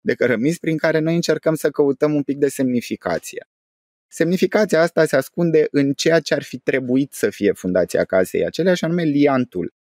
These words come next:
dintre toate cărămizile astea și o mână, da, care să le ordoneze de o manieră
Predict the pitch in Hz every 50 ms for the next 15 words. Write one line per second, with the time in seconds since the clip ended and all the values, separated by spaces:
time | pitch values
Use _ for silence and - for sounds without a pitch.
0 | _ _ _ _ - 101 95 - 98 87 - 98 92 - 92 82 - 92 87 90
1 | 85 90 90 85 - 82 85 92 123 - - 175 170 - - 165 160 156 160 156
2 | 156 147 147 175 202 208 180 135 113 101 98 101 104 113 127 139 - _ _ _
3 | _ _ _ - - 95 98 107 123 139 170 _ _ _ _ _ _ _ - 156
4 | 156 151 151 151 - 165 151 151 156 147 156 170 139 127 139 139 135 147 160 170
5 | 156 135 123 107 104 113 110 117 120 117 117 113 110 113 110 110 120 131 135 135
6 | 123 117 113 113 107 107 110